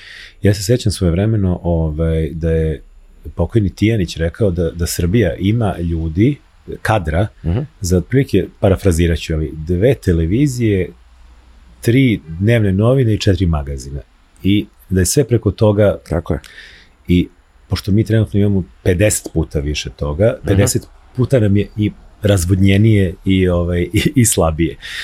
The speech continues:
Speaker 1: Tako da, ovaj, mi je zapravo, zapravo govorimo o vremenu koje je na mnogo načina bilo drugačije od ovoga, u sve mane koje, koje niko-,
Speaker 2: Mhm.
Speaker 1: nikad ne želim da ispustim iz vida, jer ne želim da upadnem u onu jeftinu priču ju-, jugonostalgije i slično, koje se uglavnom,
Speaker 2: Također.
Speaker 1: ovaj,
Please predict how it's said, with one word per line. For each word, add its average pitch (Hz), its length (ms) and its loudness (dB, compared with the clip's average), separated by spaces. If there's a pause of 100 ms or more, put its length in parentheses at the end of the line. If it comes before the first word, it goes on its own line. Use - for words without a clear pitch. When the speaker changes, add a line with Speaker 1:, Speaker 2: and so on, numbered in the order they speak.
(140)
Speaker 1:
Tako 123 280 0
da, 139 240 2
ovaj, 110 640 2
mi 110 140 0
je 104 100 2
zapravo, 139 540 0 (840)
zapravo 117 640 0
govorimo 117 480 2
o 101 40 2
vremenu 123 360 2
koje 92 460 2
je 90 200 -2
na 98 120 0
mnogo 139 340 2
načina 131 420 -2
bilo 120 180 -2
drugačije 107 520 0
od 92 80 -2
ovoga, 104 300 0
u 95 60 2
sve 131 220 2
mane 87 380 2
koje, - 420 -4
koje 87 200 0
niko-, 101 340 0
Speaker 2:
Mhm. 101 80 -2
Speaker 1:
nikad 127 320 -2
ne 107 180 2
želim 113 260 4
da 107 60 4
ispustim 101 460 0
iz 90 120 0
vida, 110 220 2
jer 104 140 2 (560)
ne 101 140 4
želim 117 260 4
da 113 60 6
upadnem 104 420 2
u 92 80 4
onu 90 200 2 (160)
jeftinu 90 420 0
priču 85 320 0
ju-, 82 220 2
jugonostalgije 87 920 0
i 85 40 -2
slično, 101 320 -2
koje 98 140 2
se - 120 -2
uglavnom, 110 340 2
Speaker 2:
Također. 101 320 2
Speaker 1:
ovaj, 101 140 4